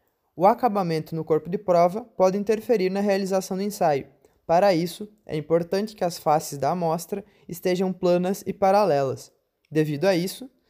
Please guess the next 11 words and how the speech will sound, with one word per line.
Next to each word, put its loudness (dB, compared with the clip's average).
sendo -2
necessária 2
a 2
realização 0
do -8
capeamento 0
ou 0
da 2
retificação. -2
Caso 2
contrário, -2